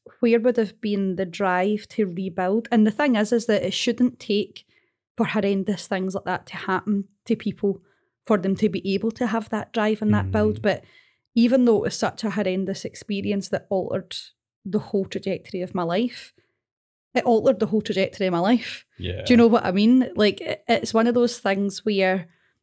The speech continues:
Speaker 1: I can't change it, and it's part of the story. So I want to be grateful for the chapters that came after it and how the chapters that came after it were caused by it,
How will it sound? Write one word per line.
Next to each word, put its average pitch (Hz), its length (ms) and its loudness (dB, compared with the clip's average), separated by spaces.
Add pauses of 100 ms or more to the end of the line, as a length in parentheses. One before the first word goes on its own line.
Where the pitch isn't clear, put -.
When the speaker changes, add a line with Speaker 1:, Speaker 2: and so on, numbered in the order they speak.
(160)
Speaker 1:
I 220 60 -2
can't 214 380 -4
change 214 460 2
it, 262 160 -2 (200)
and 220 100 2
it's 185 140 -6
part - 360 -4
of 220 120 -8
the 220 80 -2
story. 220 520 -2 (340)
So 220 160 0
I 190 80 2
want 196 240 0
to 208 60 -4
be 196 140 -2
grateful 175 560 -4
for 202 380 -2 (120)
the 202 140 -2
chapters 220 480 -2
that - 120 -10
came 202 300 -2
after 190 440 -2
it 277 140 -2 (360)
and 208 140 4
how 196 300 0
the 208 80 -4
chapters 214 440 -4
that - 140 -8
came 202 200 -2
after 190 300 -4
it 190 100 -4
were 196 80 -4
caused 202 380 -2
by 208 180 0
it, 269 200 -2